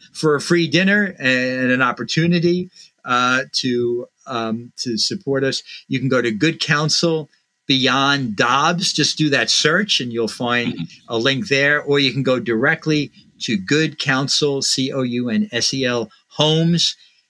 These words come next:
Speaker 1: with an S at the end of it, dot org, where you can make a donation and certainly find out more about who we are and how to help. And you can also find out how you can find out more about healing. We have a post-abortion healing program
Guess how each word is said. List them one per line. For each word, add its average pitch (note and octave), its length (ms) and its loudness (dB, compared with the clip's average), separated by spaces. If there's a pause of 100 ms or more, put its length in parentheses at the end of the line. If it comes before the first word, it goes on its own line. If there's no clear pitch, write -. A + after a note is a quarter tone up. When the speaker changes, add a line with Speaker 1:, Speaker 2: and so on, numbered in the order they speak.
(180)
Speaker 1:
with A#2 160 -4
an G#2 160 2
S C3+ 220 0
at C3+ 160 -2
the C#3+ 100 0
end B2+ 140 0
of B2 80 -2
it, A#2+ 120 -2
dot G#2+ 240 0
org, B2 380 0
where G#2+ 120 0
you G2+ 100 0
can G2 160 -2
make G2 160 -4
a G2+ 60 -6
donation A2+ 560 0
and G#2+ 120 -8
certainly B2 340 -2
find A2+ 340 -4
out G#2 260 -2
more A#2+ 460 -2 (180)
about G2+ 260 -6
who E3+ 180 0
we F3+ 180 2
are C#3+ 360 0 (280)
and G#2 120 -4
how D#3+ 280 0
to D#3 80 0
help. C3+ 340 0 (320)
And B2+ 160 0
you A#2+ 100 -2
can C3+ 180 -4
also D#3 680 2
find C3 420 -2
out A#2+ 320 0 (300)
how B2 640 0
you B2+ 260 -4
can B2+ 420 -4 (280)
find C3 400 0
out B2 200 -2
more C3 160 0
about B2+ 240 -2
healing. D#3 500 0
We B2+ 120 0
have C#3 180 0
a A#2 60 0
post-abortion D#3+ 840 0
healing E3+ 380 2
program C#3+ 580 0